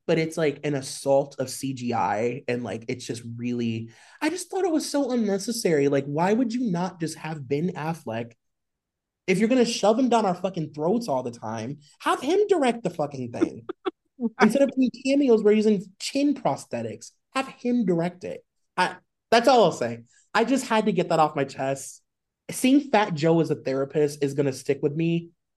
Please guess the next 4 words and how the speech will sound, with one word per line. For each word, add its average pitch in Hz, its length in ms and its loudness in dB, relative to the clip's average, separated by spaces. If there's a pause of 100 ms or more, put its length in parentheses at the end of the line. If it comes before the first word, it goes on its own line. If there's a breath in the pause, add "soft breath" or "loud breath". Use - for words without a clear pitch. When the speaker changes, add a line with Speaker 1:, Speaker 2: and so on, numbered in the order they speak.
(160)
Speaker 1:
forever. - 760 -2 (240)
Forever 185 580 4
and 170 160 8
ever. 135 460 0